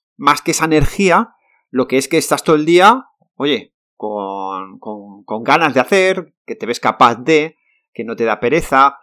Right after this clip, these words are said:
eh, y eso al final se nota durante el día, o que te levantas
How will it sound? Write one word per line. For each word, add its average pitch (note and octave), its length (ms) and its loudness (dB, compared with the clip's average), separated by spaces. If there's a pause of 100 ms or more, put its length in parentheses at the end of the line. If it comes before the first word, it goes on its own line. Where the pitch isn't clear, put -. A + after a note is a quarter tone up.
(160)
eh, G#2+ 400 -12
y C3 180 -4
eso D#3 140 -2
al D#3+ 60 0
final D3+ 300 -4
se A2+ 120 -10
nota G2 320 -10
durante G#2 220 -10
el G#2 60 -8
día, A2 140 -6
o C3 100 2
que C3 100 -4
te A#2+ 80 -2
levantas C3 720 0